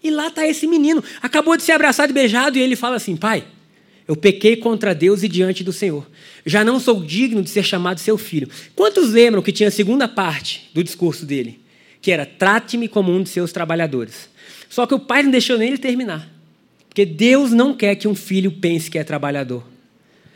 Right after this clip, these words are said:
E diz assim, versículo vinte e dois, por favor, Tatá. "O pai, porém, disse aos servos: 'Tragam depressa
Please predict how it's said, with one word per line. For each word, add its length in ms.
E 80
diz 140
assim, 420
versículo 460
vinte 140
e 40
dois, 220
por 60
favor, 260
Tatá. 300
"O 100
pai, 380
porém, 420
disse 280
aos 100
servos: 600
'Tragam 460
depressa 800